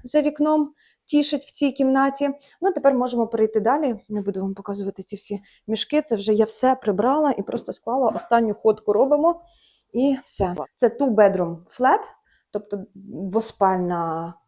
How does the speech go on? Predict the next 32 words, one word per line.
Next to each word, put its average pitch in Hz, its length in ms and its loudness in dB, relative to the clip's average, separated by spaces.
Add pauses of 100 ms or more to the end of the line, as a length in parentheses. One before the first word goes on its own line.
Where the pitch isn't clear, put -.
квартира. 320 520 -2 (260)
Тут 269 140 -8
також - 360 -6
гарний 175 380 -4
вид 294 260 -2 (960)
з 247 120 -6
вікна. 262 500 -4
Ну, 294 200 0 (180)
взагалі 247 480 4
будинок 240 480 4
розташований 233 560 0
в 190 40 -8
дуже 190 220 0
класному 151 480 -6
місці. - 320 -16 (340)
Просто 285 440 0
що 220 760 -2 (920)
всередині 220 580 2
він 208 240 -2 (500)
не 202 120 2
дуже 202 320 0
ок. - 360 -2 (560)
Так, - 340 4
обов'язково 254 800 6
комірчина. 233 760 6
Бачите, 240 380 0
я 285 120 6
вже 269 160 0
вам 254 140 0
показувала, 262 520 2
до 226 100 0
речі, 262 400 0